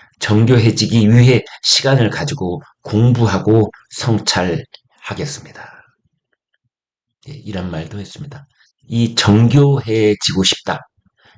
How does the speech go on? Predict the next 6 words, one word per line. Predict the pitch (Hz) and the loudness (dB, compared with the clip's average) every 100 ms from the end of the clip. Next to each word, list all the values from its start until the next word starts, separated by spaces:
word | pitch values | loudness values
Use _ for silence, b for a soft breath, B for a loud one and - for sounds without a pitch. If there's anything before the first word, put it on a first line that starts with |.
| - | -8
정교해지겠다. | - 101 107 117 107 104 - 98 95 - - _ _ _ _ _ _ _ _ _ _ _ _ _ _ _ _ _ _ _ - | 0 2 4 4 4 0 0 -2 -4 -8 -16 _ _ _ _ _ _ _ _ _ _ _ _ _ _ _ _ _ _ _ -10
이제 | 104 | -6
이런 | 95 107 104 | -4 0 4
것은 | 104 - 87 90 - - _ _ _ _ _ _ _ b b b b - | 2 2 -2 -2 -4 -10 _ _ _ _ _ _ _ b b b b -8
한동훈 | 131 139 143 143 143 120 147 - 143 | -2 4 6 6 4 2 -2 -2 2
비대위원장이 | 123 131 123 113 107 113 131 101 | 2 4 4 2 4 4 4 2